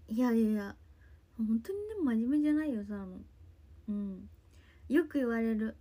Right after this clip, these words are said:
よく言われます、でも。真面目ってよく言われるけど、ち-、全然真面目じゃない。うん。どこが真面目って思うぐらい真面目じゃないですよ。不真面目。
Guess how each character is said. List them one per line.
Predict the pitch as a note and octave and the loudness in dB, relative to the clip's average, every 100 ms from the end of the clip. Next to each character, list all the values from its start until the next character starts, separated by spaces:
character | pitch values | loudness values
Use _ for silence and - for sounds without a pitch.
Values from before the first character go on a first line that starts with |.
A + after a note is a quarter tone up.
| - | -8
よ | A#3 C4 | -6 -6
く | B3+ | -4
言 | |
わ | G#3+ | -4
れ | G3+ | -4
ま | G3+ G#3+ | -6 -6
す、 | - | -8
で | |
も。 | F#3 G3+ - - - - - - - - - | -12 -12 -18 -20 -20 -20 -20 -20 -20 -20 -2
真 | G#3 G3 G3+ | 0 2 2
面 | |
目 | G#3 G#3+ | 2 2
っ | |
て | - - - | -2 -12 -8
よ | A3+ | -8
く | G#3+ | -6
言 | G3+ | -6
わ | G3+ | -6
れ | G3+ | -6
る | G#3 - | -8 -8
け | F#3+ | -10
ど、 | F#3+ F#3+ F#3 - - | -8 -8 -10 -12 -18
ち-、 | - - | -20 -14
全 | G3 G3+ | -14 -10
然 | - A#3+ | -6 -4
真 | B3 A#3+ | -4 -4
面 | |
目 | B3+ | -6
じ | B3 | -4
ゃ | B3+ | -2
な | B3 A3+ | -4 -6
い。 | - - - - - - - - - - - - A3 | -10 -20 -20 -20 -20 -20 -20 -20 -20 -20 -20 -6 2
う | |
ん。 | A3+ G#3+ F#3 G#3 - G3+ | 4 4 0 -12 -20 -10
ど | A3+ | -4
こ | A#3+ D#4+ | 2 2
が | A3 | 2
真 | F#3+ G3 G3 G3 | 2 0 0 0
面 | |
目 | G3+ | 0
っ | A3 | -2
て | - | -6
思 | G3 F#3+ | -4 -4
う | G3 | -4
ぐ | G3 | -4
ら | |
い | |
真 | F#3 F#3 F#3+ | -2 -2 2
面 | G3+ | 4
目 | G#3 | 4
じ | G#3+ | 4
ゃ | |
な | G#3+ | 4
い | A3 | 4
で | F#3+ | 0
す | - - | -6 -14
よ。 | - | -14
不 | - | -2
真 | G3+ G#3+ G#3+ | 4 4 4
面 | F#3 | 0
目。 | F3 | -6